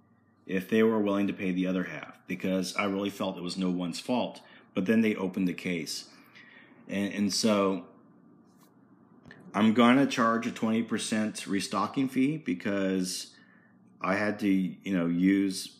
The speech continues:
shipping supplies. I had to pull the inventory from my shelves, and now it's gotta go back. And so, um, that was good news,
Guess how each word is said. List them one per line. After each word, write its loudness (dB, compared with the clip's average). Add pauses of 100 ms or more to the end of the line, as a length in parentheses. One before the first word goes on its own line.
(240)
shipping 2
supplies. -2 (160)
I -8
had -4
to -8
pull 2
the 0
inventory 0
from -2
my -2
shelves, -2 (320)
and -4
now 0
it's -2
gotta -2
go -4
back. -4 (480)
And -2
so, -2 (480)
um, -4 (920)
that 4
was 2
good 0
news, -2